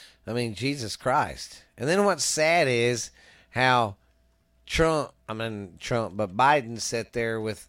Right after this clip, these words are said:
our taxpayer money, gave Israelis, gave, uh, not Israelis, but gave, um, what country did he give that six billion to?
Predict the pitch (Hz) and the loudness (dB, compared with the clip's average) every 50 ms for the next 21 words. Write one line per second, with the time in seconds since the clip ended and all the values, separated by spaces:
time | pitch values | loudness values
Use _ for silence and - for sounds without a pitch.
0 | _ _ - 127 143 139 - - 151 139 135 120 - - - 147 139 131 127 123 | _ _ 0 0 0 0 0 0 0 0 0 -2 -6 -4 -2 0 0 0 -2 -2
1 | 127 131 131 123 110 101 90 - _ - - _ _ _ - - 135 143 160 165 | -2 -2 -2 -2 -4 -6 -8 -14 _ -20 -20 _ _ _ 0 4 6 6 6 6
2 | 147 143 139 127 117 107 113 131 139 147 143 139 127 117 107 98 95 92 90 - | 6 4 4 4 4 4 6 6 6 6 6 6 4 2 0 -2 -4 -6 -8 -10
3 | - - _ _ _ _ _ _ - 120 127 131 123 92 87 - 98 107 110 107 | -12 -14 _ _ _ _ _ _ 0 2 2 2 2 0 -6 -10 -4 -2 0 2
4 | 107 104 101 95 110 117 117 113 98 92 101 101 101 101 107 104 95 90 - 95 | 2 2 0 0 -2 -2 -2 -2 -4 -4 -2 -2 -2 -2 -4 -6 -8 -8 -10 -6
5 | 85 107 117 120 123 123 117 107 117 113 110 107 104 101 92 87 73 - _ _ | -2 2 2 4 4 2 0 0 0 2 2 2 0 0 -2 -6 -10 -16 _ _
6 | _ _ _ _ _ _ - - - _ _ _ _ _ _ _ _ _ _ - | _ _ _ _ _ _ -20 -20 -20 _ _ _ _ _ _ _ _ _ _ -8
7 | 120 117 - 160 151 127 - 135 139 131 127 131 139 131 127 117 - - 151 143 | -6 -4 -2 -2 -2 -2 -2 -4 -4 -2 -2 -2 -2 -2 -2 -4 -4 -4 -4 -6
8 | 117 - - 143 139 143 139 139 131 127 139 139 139 131 127 131 | -4 -4 -2 0 0 2 0 -2 -2 -2 0 0 0 0 -2 -6